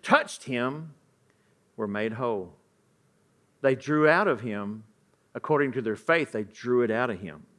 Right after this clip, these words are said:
So see, what you and I do many times, you're not just taking that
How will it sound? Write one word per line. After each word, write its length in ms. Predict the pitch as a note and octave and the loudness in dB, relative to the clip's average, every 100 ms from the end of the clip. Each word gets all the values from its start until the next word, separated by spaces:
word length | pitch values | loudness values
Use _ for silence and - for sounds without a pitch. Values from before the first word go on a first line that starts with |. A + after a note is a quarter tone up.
| _ _ _ _ _ _ | _ _ _ _ _ _
So 100 | - | -4
see, 200 | E3+ A3+ | 2 4
what 200 | G#3 C#4+ | 6 4
you 140 | C#4+ D#4 | 4 4
and 100 | B3 | 6
I 120 | F#3 | 4
do 280 | D#3 F#3 C#3+ | 6 4 4
many 220 | C3 B2+ | 0 0
times, 400 | D#3 C3+ A2 F#3+ | 0 0 0 -2
you're 80 | D4 | 0
not 200 | D#4+ D#3 | 2 2
just 240 | D3 - _ _ _ | -2 -4 _ _ _
taking 300 | - D#3+ D#3 | 4 4 4
that 260 | C3 A2+ | 0 -2